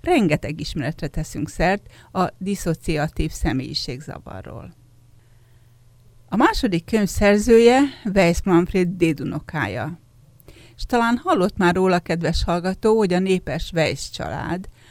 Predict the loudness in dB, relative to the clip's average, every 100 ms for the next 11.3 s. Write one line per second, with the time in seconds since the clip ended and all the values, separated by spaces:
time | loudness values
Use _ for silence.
0 | -20 _ -8 0 2 4 2 0 0 0
1 | 0 0 0 -2 0 4 6 4 2 0
2 | 0 -4 -6 -4 -4 0 0 0 -2 0
3 | 0 0 0 0 -2 -14 -20 -20 _ 0
4 | 2 4 2 0 -2 -2 0 -2 -4 -4
5 | 0 0 0 2 2 2 0 -2 -4 -4
6 | -8 -6 -8 -8 -10 -10 -10 -16 -18 -18
7 | -16 -18 -20 _ _ -20 -20 _ _ -6
8 | 2 2 4 0 2 2 2 0 -2 -4
9 | -2 0 2 2 0 -2 -4 -6 -8 -6
10 | -6 -6 -6 -6 -6 -8 -12 -10 -8 -10
11 | -12 -18 -20